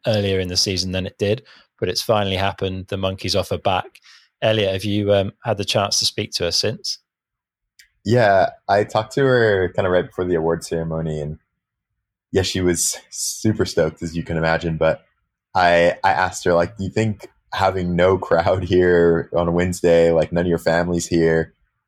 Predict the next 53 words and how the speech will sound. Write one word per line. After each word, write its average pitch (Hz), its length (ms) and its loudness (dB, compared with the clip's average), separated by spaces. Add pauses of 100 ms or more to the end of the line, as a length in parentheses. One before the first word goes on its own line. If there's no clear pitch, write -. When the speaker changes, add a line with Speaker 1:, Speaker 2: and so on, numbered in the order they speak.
(100)
Speaker 2:
um, 67 440 -2 (840)
is 87 260 -2
kind 85 200 -2
of 80 40 -4
one 80 140 0
of 80 80 -2
the 78 80 -2
things 80 380 -4
that 76 260 -4
made 78 240 -2
it 78 40 -4
a - 20 -2
little 78 140 -2
bit 71 180 -8
easier?" 82 320 -2
And 71 100 -10
she's 76 160 -12
like, 82 120 -2
"Yeah, 123 180 4
it's 87 180 -4
kind 90 180 -2
of 78 80 -4
bittersweet, 82 600 -2 (120)
right? 73 220 -2
Because, 71 300 -6
like, 69 200 -4 (540)
throughout 80 380 2
the, 73 400 2 (120)
the 80 100 -4
year, 82 280 4
I've 69 180 2
had 73 200 0
my 76 120 0
family 73 440 -2
there, 71 320 2
I've 67 80 -4
had 73 160 -2
my 73 100 -4
mom 73 380 -2
there, 69 400 0
and, 71 160 -8 (440)
um, 69 360 -8 (100)
raced 85 260 -2
in 85 60 -2
my 80 100 2
home 80 200 -2
country 78 480 -2
and 73 100 -10
stuff - 220 -4
like 76 160 -2
that. 76 360 2
But - 280 -2 (340)
now 76 460 0